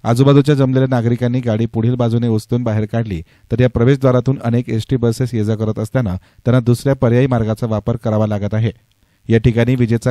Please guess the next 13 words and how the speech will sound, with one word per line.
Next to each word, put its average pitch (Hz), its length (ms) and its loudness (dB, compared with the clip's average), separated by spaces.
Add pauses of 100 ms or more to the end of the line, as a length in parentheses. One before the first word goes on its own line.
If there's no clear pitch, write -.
खांब 113 280 -4
नसल्याने 110 380 -2 (280)
रात्रीच्या 123 400 2
वेळी 143 160 4
आलेले 120 280 0
अनेक 113 280 0
प्रवासी 113 360 0
या 110 160 0
खड्ड्यात 113 200 -2 (100)
पडून 120 200 0
जखमी 110 300 -4
झाले 107 200 -2
असल्याने 107 380 -2